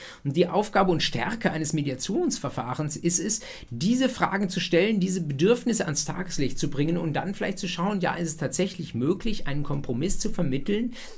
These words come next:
in dem, ähm, äh, sich beide Parteien wiederfinden können, wenn denn diese außerrechtlichen Bedürfnisse, die sie da freigelegt haben, wenn die, ähm, befriedigt wurden.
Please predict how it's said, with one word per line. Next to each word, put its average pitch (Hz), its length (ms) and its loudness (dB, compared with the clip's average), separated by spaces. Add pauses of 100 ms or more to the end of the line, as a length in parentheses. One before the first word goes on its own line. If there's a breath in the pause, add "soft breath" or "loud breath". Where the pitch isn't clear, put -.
in 170 200 2
dem, 165 400 2 (360 loud breath)
ähm, 160 680 -6 (300)
äh, 165 180 -4 (320)
sich 175 260 2
beide 180 260 2
Parteien 170 420 2
wiederfinden 151 560 0
können, 165 320 0
wenn 185 220 2
denn 196 240 4
diese 180 380 2
außerrechtlichen 165 840 0
Bedürfnisse, 143 680 2
die 135 140 -2
sie 127 120 -2
da 117 360 -2 (160)
freigelegt 160 880 2
haben, 131 340 -4
wenn 123 180 0
die, 113 220 -4 (320 loud breath)
ähm, 113 240 0
befriedigt - 500 -6
wurden. - 220 -14